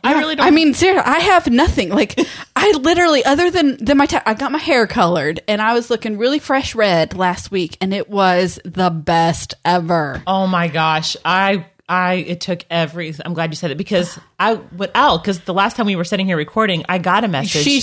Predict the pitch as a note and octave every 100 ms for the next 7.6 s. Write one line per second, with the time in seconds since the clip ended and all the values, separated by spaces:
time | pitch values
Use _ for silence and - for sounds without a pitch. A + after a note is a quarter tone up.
0 | - G#3+ E4 - - A#3+ F#3+ F#3+ F#3 F3+
1 | F3 F#3 F3+ F3 G3+ F#3+ E3+ E3 E3+ F3+
2 | D#3 D#3 C#3 - - - D3+ D3+ D#3 C3
3 | D3 C3+ F3 D3+ F3 - E3 F3+ G3 F3
4 | D3+ D3 C#3+ - E3+ F3 F3 - D#3+ D3+
5 | E3 E3+ G#3 - _ _ _ _ _ _
6 | _ F#3 E3 D#3+ C#3+ E3 C#3 C3 - -
7 | - - - - - -